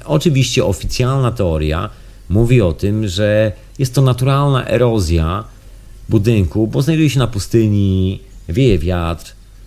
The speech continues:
wiatr niesie ze sobą piasek, ten piasek zachowuje się jak papier ścierny i ściera te budyneczki, ściera, ściera, ściera i tyle z nich zostaje. No ale fenomen polega na tym, że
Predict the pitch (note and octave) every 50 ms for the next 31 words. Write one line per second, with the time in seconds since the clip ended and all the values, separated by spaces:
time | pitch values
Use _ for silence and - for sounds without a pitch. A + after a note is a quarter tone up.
0 | - - E2 F#2 A#2 A#2 A#2 A#2 A#2 G#2+ - G2 E2 D2+ F2+ D#2+ D#2 - - G#2
1 | F#2 F#2+ F#2 - - F2 E2+ E2 - - - F#2+ F2+ - B2 A#2+ B2 A#2 G2+ G2
2 | F#2+ F#2 F#2 F2+ G2 G2+ F#2+ F2+ - - F2 D#2+ - - G2+ - - D2+ C#2 C#2+
3 | - - G#2 F#2+ F#2+ E2+ D#2 D#2+ F2+ E2+ - - C3+ - - G#3+ F#3+ D#3+ - -
4 | A#2+ G2 G2 F#2+ G2 F#2+ F#2+ F#2+ F#2+ - - - - - - - E3+ D#3+ C#3 B2+
5 | G#2+ - - - C3 A#2 A2+ A2 G2+ - - - G#2 G2 F#2+ G2+ G2 G2 - -
6 | E2 G2+ F#2+ F#2 F#2+ F#2 D#2+ - G2+ F#2+ F2 E2 D2+ F2 E2+ E2+ F#2+ F2 - G#2
7 | E2 D2+ C#2+ C#2 C2+ - - - - - - - - - - - - - G2 G#2+
8 | G#2+ A#2+ B2 A#2+ C3+ B2+ B2+ B2 B2+ A#2+ A#2+ B2 A#2+ A2+ A2 G#2+ G#2+ - - A#2
9 | A2+ G#2 F#2 G2+ A2 G#2+ G#2 G#2 G#2+ G#2+